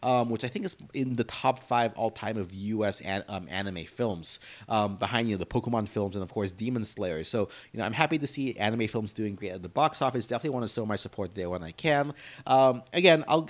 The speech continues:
I'll probably do a full review maybe next episode. Um, but overall, you know, it's a fun film with amazing animation from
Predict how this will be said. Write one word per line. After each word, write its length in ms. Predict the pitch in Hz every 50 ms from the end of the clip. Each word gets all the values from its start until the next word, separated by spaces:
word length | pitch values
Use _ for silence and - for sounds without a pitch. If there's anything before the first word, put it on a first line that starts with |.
| - -
I'll 140 | - 151 165
probably 320 | 160 - - 196 - 226 196
do 180 | 196 185 170
a 60 | 147
full 260 | - - - 147 147 143
review 400 | 143 147 131 127 135 139 139 131
maybe 240 | 139 156 196 214
next 300 | 170 135 131 131 - - -
episode. 540 | 104 - 101 - - 113 107 98 95 104 - - - - -
Um, 400 | 120 120 113 110 110 104 104 101 -
but 140 | 131 135 131
overall, 460 | 175 190 202 175 160 151 147 160 165
you 80 | 151 147
know, 40 | 127
it's 140 | 120 -
a 40 | 131
fun 280 | - - 170 143 147 143
film 320 | 127 - 135 131 139 151
with 280 | 147 127 117 110 113 - -
amazing 400 | 123 120 120 123 127 120 131 120
animation 440 | 104 110 107 104 98 95 - 123 107
from 280 | - 117 107 107 90